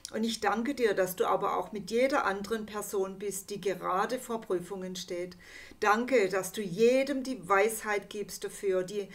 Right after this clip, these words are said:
Erkenntnis dafür. Und ich danke dir, dass du auch den, die Ruhe dazu schenkst und den Frieden dazu schenkst.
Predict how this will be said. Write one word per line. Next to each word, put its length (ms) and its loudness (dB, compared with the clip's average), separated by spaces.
Erkenntnis 760 -2
dafür. 560 -2
Und 180 -6
ich 220 -8
danke 360 -2
dir, 300 2
dass 240 -4
du 140 0
auch 200 2
den, 260 -4
die 80 0
Ruhe 420 2
dazu 380 -4
schenkst 500 -4
und 160 -6
den 140 -2
Frieden 520 -2
dazu 380 -6
schenkst. 500 -4